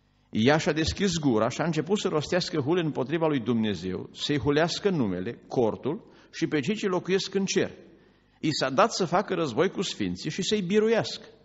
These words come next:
Și i s-a dat stăpânire peste orice seminție, peste orice norod, peste orice limbă și peste orice neam. Am citit versetele acestea împreună, pentru ca să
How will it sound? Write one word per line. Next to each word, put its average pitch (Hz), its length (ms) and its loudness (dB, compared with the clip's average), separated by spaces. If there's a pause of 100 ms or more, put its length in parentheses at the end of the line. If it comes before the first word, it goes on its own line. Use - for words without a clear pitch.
(540)
Și - 100 -2
i 127 60 6
s-a 127 160 0
dat 170 180 4
stăpânire 190 500 0
peste 147 280 -2
orice 180 200 0
seminție, 117 600 -2
peste 143 300 -2
orice 160 240 0
norod, 123 320 0
peste - 320 -6
orice 165 260 -4
limbă 117 380 -2
și - 140 -10
peste 160 300 -6
orice 151 280 0
neam. 180 340 2 (1000)
Am 135 160 2
citit 147 280 0
versetele 190 460 0
acestea 165 340 -2
împreună, 160 460 0 (840)
pentru 170 240 0
ca 196 120 2
să 196 280 0